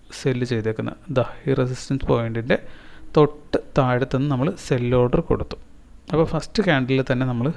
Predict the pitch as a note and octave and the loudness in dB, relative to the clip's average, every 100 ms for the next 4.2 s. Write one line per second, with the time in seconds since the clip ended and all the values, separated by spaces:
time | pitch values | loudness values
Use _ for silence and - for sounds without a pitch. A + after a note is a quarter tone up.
0 | - - - C3+ A#2 B2 - A2+ A2 D#3 | -6 -14 -4 -2 -2 -2 -2 -2 4 4
1 | - - - - - - - - - - | 2 -10 -20 -20 -20 -20 -20 -20 -18 -18
2 | - - - - D3+ F3 F3+ D3+ D3 D3 | -16 -20 -2 4 6 6 6 4 4 2
3 | E3 F3 - C#3 D3+ D#3 B3 B3+ - G#3 | 2 2 4 6 6 6 4 4 4 4
4 | G3 F#3 | 6 4